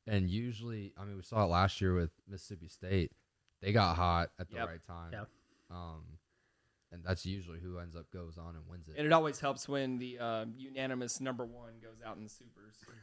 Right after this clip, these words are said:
Speaker 1: <laughs> Yeah, that's, that also helps. That was a crazy game.
Speaker 2: Yeah.
Speaker 1: Yeah.
Speaker 3: Man, I didn't
Speaker 1: There,
Speaker 3: think Notre
Speaker 1: you could,
Speaker 3: Dame
Speaker 1: you could
Speaker 3: had it
Speaker 1: deep,
Speaker 3: in 'em.
Speaker 1: you could deep dive into all that,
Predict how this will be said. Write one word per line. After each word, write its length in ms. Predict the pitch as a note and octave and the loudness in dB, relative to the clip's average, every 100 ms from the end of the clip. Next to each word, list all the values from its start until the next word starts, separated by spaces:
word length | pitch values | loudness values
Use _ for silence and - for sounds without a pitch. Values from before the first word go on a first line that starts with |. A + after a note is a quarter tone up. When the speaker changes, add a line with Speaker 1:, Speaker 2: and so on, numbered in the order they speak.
| - | -8
Speaker 1:
<laughs> 160 | - | -8
Yeah, 280 | C3+ D#3 C3+ G3 F3 - | 2 4 6 4 -2 0
that's, 400 | B2+ C3 - - - | 2 2 0 -12 2
that 160 | A#2 | 8
also 360 | A#2 A2+ - G2 | 10 8 6 4
helps. 340 | F2+ F2 - - | 4 0 -6 -4
That 100 | A#2 | 4
was 120 | D#3+ | 6
a 60 | G#2+ | 6
crazy 420 | - G2+ G2 F2 | 0 -6 -6 -12
game. 380 | E2 E2 E2 D#2+ _ _ _ _ _ _ A2+ | -14 -14 -14 -18 _ _ _ _ _ _ _
Speaker 2:
Yeah. 60 | F#2 - - - | -20 -20 -14 -8
Speaker 1:
Yeah. 60 | |
Speaker 3:
Man, 100 | D#3+ | -2
I 40 | G#3+ | 0
didn't 140 | A3+ | 2
Speaker 1:
There, 80 | C3+ | 2
Speaker 3:
think 100 | C#3 | 4
Notre 220 | D#3+ E3 | 6 8
Speaker 1:
you 40 | E3 | 8
could, 40 | |
Speaker 3:
Dame 200 | E3+ F3 | 10 8
Speaker 1:
you 60 | E3 | 8
could 80 | F3 | 8
Speaker 3:
had 120 | F3+ | 8
it 80 | F3+ | 8
Speaker 1:
deep, 100 | E3+ | 8
Speaker 3:
in 100 | A3 | 6
'em. 260 | D#3+ B2+ - - | 4 2 -2 -2
Speaker 1:
you 120 | D3+ | 4
could 160 | F#3 A2+ | 6 6
deep 220 | C3 B2 | 4 6
dive 320 | A#2+ A#2+ B2 | 10 10 10
into 240 | A#2 G#2+ G#2+ | 6 4 0
all 180 | G#2+ A2 | -2 2
that, 240 | A2 G#2 | 2 2